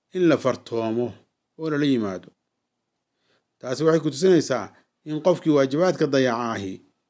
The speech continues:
uu yahay qof dambaabay. Sababtoo waa la iska reebay, dayacaaddii waa la iska reebay. Marka waxay soo gelaysaa qaacidadii ahayd,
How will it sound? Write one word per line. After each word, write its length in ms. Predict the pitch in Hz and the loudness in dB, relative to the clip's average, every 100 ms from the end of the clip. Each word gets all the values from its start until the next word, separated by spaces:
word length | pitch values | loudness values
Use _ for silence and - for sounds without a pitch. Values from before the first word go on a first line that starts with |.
| _ _ _ _ - | _ _ _ _ -6
uu 140 | 156 156 | 2 4
yahay 200 | 143 139 | 4 2
qof 220 | 147 127 | -2 -2
dambaabay. 640 | 131 123 127 131 127 135 135 - _ _ _ _ _ _ | -2 0 2 2 2 0 -2 -8 _ _ _ _ _ _
Sababtoo 460 | - 131 139 139 135 | -10 -6 -4 -2 0
waa 100 | 135 | 0
la 120 | 131 | 0
iska 220 | 131 - 185 | -2 -2 2
reebay, 420 | 175 139 117 104 - _ _ - | 4 4 2 -6 -12 _ _ -8
dayacaaddii 580 | 131 127 127 131 127 | -6 -4 -2 -2 -2
waa 120 | 131 131 | -2 -2
la 80 | |
iska 200 | 127 - | -4 -6
reebay. 440 | 131 131 131 131 156 _ _ _ _ _ _ _ _ _ _ _ _ _ _ _ _ _ _ _ _ _ _ _ _ _ _ 139 | -4 -2 -2 -4 -8 _ _ _ _ _ _ _ _ _ _ _ _ _ _ _ _ _ _ _ _ _ _ _ _ _ _ -10
Marka 320 | 147 131 104 - _ _ - | -6 -4 -4 -6 _ _ -8
waxay 160 | 131 | -4
soo 160 | 131 160 | 0 2
gelaysaa 380 | 165 156 135 131 | 2 2 2 0
qaacidadii 460 | 127 117 135 175 170 | -2 -4 0 2 2
ahayd, 260 | 123 110 | 2 -2